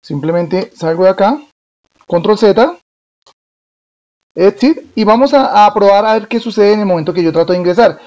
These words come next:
Cuando voy a ingresar, él me dice que es propiedad, me saca el mensaje de advertencia que tenía y me coloca un password.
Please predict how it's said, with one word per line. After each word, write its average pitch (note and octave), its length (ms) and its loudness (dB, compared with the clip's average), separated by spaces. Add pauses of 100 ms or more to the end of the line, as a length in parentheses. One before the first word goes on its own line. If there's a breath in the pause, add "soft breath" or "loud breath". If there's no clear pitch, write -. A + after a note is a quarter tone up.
(100 loud breath)
Cuando G3+ 280 2
voy A#3 120 2
a D#4+ 60 -4
ingresar, A3 480 -2
él A3 120 0
me A3 100 0
dice A3 260 -4
que G3+ 80 -4
es D#3+ 100 -6
propiedad, F#3+ 420 0
me G3+ 160 -2
saca E3 200 -6
el F3+ 40 -10
mensaje G#3 320 -2
de G#3 100 2
advertencia G#3 380 -4
que A#3 80 -8
tenía A#3 400 -2 (380 soft breath)
y - 80 -6
me F#3+ 80 -2
coloca F3+ 360 0
un F#3+ 180 -6
password. C#3+ 340 -2